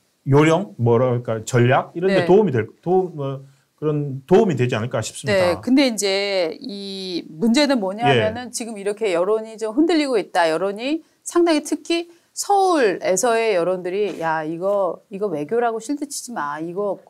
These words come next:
Speaker 2: 놀러 간 거잖아. 그냥
Speaker 1: 그렇죠.
Speaker 2: 인정해." 이런 분위기가
Speaker 1: 예.
Speaker 2: 커지니까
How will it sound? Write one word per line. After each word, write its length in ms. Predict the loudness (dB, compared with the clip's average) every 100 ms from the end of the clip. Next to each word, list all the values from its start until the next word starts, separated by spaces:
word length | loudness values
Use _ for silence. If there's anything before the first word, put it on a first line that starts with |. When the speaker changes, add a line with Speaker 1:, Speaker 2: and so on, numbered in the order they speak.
| -8
Speaker 2:
놀러 220 | -4 -4
간 160 | -4
거잖아. 540 | -6 -4 -4 -6 -8 -10
그냥 0 | -4 -2
Speaker 1:
그렇죠. 100 | 0
Speaker 2:
인정해." 380 | 0 -2 -6 -6
이런 220 | -2 0
분위기가 300 | 0 2 2 0
Speaker 1:
예. 80 | -6
Speaker 2:
커지니까 680 | -6 -2 2 2 2 2 2